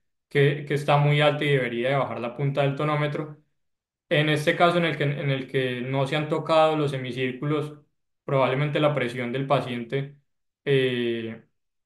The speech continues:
está, digamos, más alta, eh,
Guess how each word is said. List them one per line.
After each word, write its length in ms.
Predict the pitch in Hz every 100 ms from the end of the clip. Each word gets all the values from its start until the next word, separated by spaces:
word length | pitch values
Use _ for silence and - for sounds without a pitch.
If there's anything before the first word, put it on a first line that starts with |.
| _ _ _ _ _
está, 320 | 139 127 131
digamos, 300 | 131 143 151
más 240 | 151 151 156
alta, 540 | 147 143 151 - - _ _ _ _ _ -
eh, 640 | 127 123 120 113 110